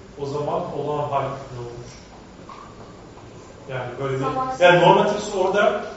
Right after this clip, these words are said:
Speaker 1: şöyle bir durum çıkacak. Yani normatif süreçler neredeyse oluşmamış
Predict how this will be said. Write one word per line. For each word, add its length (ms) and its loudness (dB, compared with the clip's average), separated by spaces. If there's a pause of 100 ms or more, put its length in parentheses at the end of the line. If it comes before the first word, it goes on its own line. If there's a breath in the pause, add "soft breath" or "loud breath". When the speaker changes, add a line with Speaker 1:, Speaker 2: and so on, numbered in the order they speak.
Speaker 1:
şöyle 440 0
bir 60 -4
durum 200 -4
çıkacak. 420 -2 (180)
Yani 180 0 (460)
normatif 500 2
süreçler 600 0 (680)
neredeyse 520 4
oluşmamış 640 -4